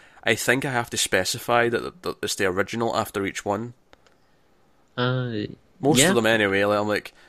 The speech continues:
Speaker 1: Halloween, the original.
Speaker 2: <laughs>
Speaker 1: Dawn of the Dead, the original.
Speaker 2: Mm-hmm.
Speaker 1: You know, like, I, it's the whole list is like, I, I need to specify now 'cause they've all been remade, which is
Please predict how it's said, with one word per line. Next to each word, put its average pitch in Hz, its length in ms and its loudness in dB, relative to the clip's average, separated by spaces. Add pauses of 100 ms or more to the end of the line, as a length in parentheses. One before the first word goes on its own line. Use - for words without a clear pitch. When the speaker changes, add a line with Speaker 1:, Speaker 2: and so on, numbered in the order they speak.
(140)
Speaker 1:
Halloween, 117 640 0 (380)
the 95 120 -6
original. 92 600 -4 (340)
Speaker 2:
<laughs> 127 380 2
Speaker 1:
Dawn 110 160 4
of 117 100 0
the 123 60 -2
Dead, 117 380 2
the 95 200 -4
original. 92 720 -2 (600)
Speaker 2:
Mm-hmm. 117 220 -6 (360)
Speaker 1:
You 113 60 -2
know, 107 140 4
like, 101 100 2
I, 92 260 4
it's 127 220 0
the 123 100 -2
whole 131 340 2
list 113 320 -2
is 104 120 -6
like, 98 100 0
I, 104 180 2
I 95 60 2
need 113 100 2
to 107 60 0
specify - 560 0
now 92 120 -4
'cause - 140 -12
they've 98 120 -6
all 104 220 2
been 95 180 -4
remade, 95 400 -4
which - 160 -10
is - 180 -10